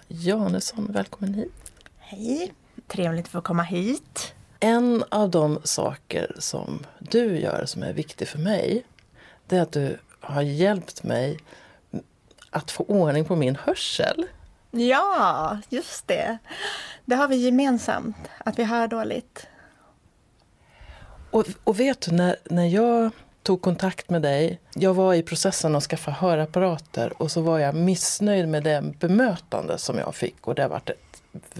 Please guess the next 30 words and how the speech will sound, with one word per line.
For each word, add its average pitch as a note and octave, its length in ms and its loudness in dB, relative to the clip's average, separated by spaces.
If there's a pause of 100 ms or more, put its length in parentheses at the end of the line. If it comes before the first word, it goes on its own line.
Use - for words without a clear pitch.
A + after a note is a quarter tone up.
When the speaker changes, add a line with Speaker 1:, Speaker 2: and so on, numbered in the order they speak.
(120)
Speaker 1:
mycket E3 300 0
problem F3 420 -2
med - 120 -8
det - 80 -14
där - 160 -4
i - 60 -4
Stockholm. - 460 -8 (220)
Så - 240 -2
skämdes G#3 800 -4
jag - 220 -6
så - 220 -8
mycket - 600 -8 (540)
för - 180 -4
att E3 140 -2
ens C#3+ 240 -6
prata - 720 -8
om - 340 -6 (120)
att - 200 -10
jag D3 60 -6
hör - 280 -6
dåligt. - 640 -12 (280)
Är G3+ 140 0
det G#3+ 100 2
konstigt? - 640 -6 (1500)
Speaker 2:
Ja, G3+ 100 0
det F3+ 120 0
är F#3 240 0
ju F#3 280 -4
väldigt F3 320 -2
vanligt. G3+ 920 -2